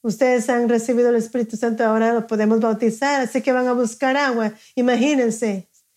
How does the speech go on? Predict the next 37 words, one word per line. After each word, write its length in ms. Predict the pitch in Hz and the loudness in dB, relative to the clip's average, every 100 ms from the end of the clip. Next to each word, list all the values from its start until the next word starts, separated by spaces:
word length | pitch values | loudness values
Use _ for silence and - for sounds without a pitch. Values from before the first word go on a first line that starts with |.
| _ _ - | _ _ -2
Lucas 380 | 247 269 302 269 | 0 2 2 2
lo 80 | |
abri-, 260 | 240 247 277 | 2 2 0
Lucas 320 | 254 262 262 | 0 2 2
lo 80 | 262 | 2
abri-, 420 | 240 240 254 247 | 2 2 0 0
lo 120 | 220 | 0
abrieva, 500 | 208 214 247 220 202 | 2 2 2 2 0
¿eh? 140 | 214 214 | 0 2
Y 40 | |
dice, 360 | 226 214 240 247 | 2 2 0 0
y 100 | 220 | 2
hay 180 | 226 233 | 4 2
un, 140 | 226 | 0
un 880 | 247 - 254 233 240 240 240 220 208 _ _ | -2 -4 0 2 2 2 0 -2 -6 _ _
punto, 420 | 269 262 262 233 220 - - | 0 0 2 0 -2 -12 -6
unas 240 | 254 262 262 | 0 2 2
personas, 520 | 262 262 254 254 220 | 0 2 2 2 2
y 140 | 254 226 | 0 0
tal 240 | 247 220 | 2 2
vez 180 | 247 233 | 2 2
se 100 | 254 | 0
van, 460 | 247 247 240 220 - - - - - | 2 0 -2 -6 -12 -20 -20 -12 0
un 80 | |
grupo 200 | 254 285 | 2 4
de 60 | 277 | 2
personas 340 | 247 262 262 | 2 2 2
se 120 | 269 254 | 2 2
van 160 | 254 | 2
a 40 | 262 | 2
buscar 840 | 262 - - 247 247 247 254 254 | 2 0 0 2 2 2 0 -4
una 680 | - 269 254 254 233 220 220 | -4 -2 2 2 2 0 -2
agua, 460 | 226 285 285 233 196 | 0 2 2 2 0
¿verdad? 540 | 202 208 240 233 226 | 0 0 -2 -2 0
Para 220 | 226 214 | 0 0
poder 240 | 220 226 226 | 0 0 2
bautizar. 840 | 240 226 226 - 247 254 226 | 0 0 -4 -2 -2 0 -2